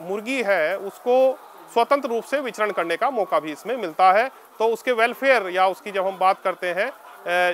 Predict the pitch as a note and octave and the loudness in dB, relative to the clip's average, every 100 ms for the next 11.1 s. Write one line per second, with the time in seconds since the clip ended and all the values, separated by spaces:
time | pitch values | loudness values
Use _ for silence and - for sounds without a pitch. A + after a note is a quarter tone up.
0 | E3 F3+ E3+ D3+ F3+ F3 F3+ F#3+ F3+ G3 | -2 -6 -6 -4 -2 0 2 0 2 2
1 | G3 F#3+ F#3+ E3+ F3 E3 - - - - | 2 0 -4 -2 -4 -4 -10 -20 -20 -20
2 | - F3+ G#3 C#4+ B3+ E3 D#3+ D#3 E3+ E3 | -2 2 2 4 2 2 -4 -4 -6 -8
3 | D#3+ E3 E3+ G3 - F3+ B3 B3 C4 F3+ | -10 -10 -10 -8 -2 -2 0 -2 -2 -4
4 | G3+ E4+ - G3+ F3+ C3 - A2+ A#2+ A2+ | -4 -4 -2 -2 0 -4 -4 -6 -8 -12
5 | - - - - - F3 F3+ F#3+ - G#3+ | -16 -20 -20 -20 -6 4 4 4 2 2
6 | A3+ A3+ G3 G3 - F#3 A#3 B3+ A#3 A#3 | 2 4 4 4 2 -4 -2 0 2 0
7 | A#3 G3+ - G#3+ E3 F#3+ - A3 - A3 | 0 -4 -6 -10 -6 -8 -4 -4 2 2
8 | G#3+ A3+ G3+ D#3+ E3 G3 G#3+ - G#3 G3+ | 2 -2 -4 -4 -4 -4 -8 -8 -10 -6
9 | G#3+ G3+ G#3+ G#3+ D#3+ D#3+ E3 E3 G3+ G#3 | -4 -2 -2 -4 -8 -10 -10 -6 -4 -2
10 | G#3 G3 F#3+ F3+ F#3+ G#3 G3+ F#3+ G3 F#3+ | -2 -2 -6 -6 -6 -4 -6 -2 0 0